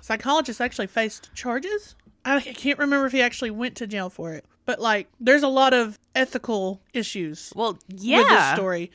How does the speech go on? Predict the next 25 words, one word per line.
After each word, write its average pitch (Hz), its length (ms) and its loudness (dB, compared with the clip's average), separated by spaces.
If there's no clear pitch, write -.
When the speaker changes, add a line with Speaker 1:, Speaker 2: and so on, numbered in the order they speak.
Speaker 1:
naturally. 240 580 0
Now, 247 160 2
Joel 294 360 2
was 311 160 2
able 269 320 -2
to 269 100 -10
get 233 140 -4
a 233 40 -4
hold 254 320 -2
of 208 640 2
these 233 260 -6
numbing 262 520 0
eye 226 200 2
drops 202 640 -4
in 202 140 -8
Canada. 226 640 -2
She - 180 -4
went 269 220 0
on 240 100 -2
a 220 60 -4
special 226 320 -8
trip, - 340 -6
trip 262 220 -4
up 233 140 -4
there. 202 360 -2